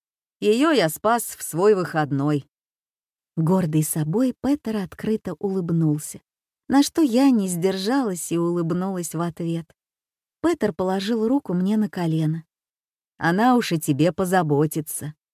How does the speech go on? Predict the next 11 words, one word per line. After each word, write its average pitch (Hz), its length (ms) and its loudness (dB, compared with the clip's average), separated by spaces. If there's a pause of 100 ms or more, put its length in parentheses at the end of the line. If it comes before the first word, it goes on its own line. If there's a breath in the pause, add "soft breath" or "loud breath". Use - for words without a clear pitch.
(680)
Примерно 190 500 2
через 165 340 -2
час - 440 -4 (300)
мы 339 180 4
въехали 208 560 0
в 160 100 0
Лику 214 420 0
и 175 220 2
выбрались 185 640 -2
на 170 200 0
окраины 185 600 -6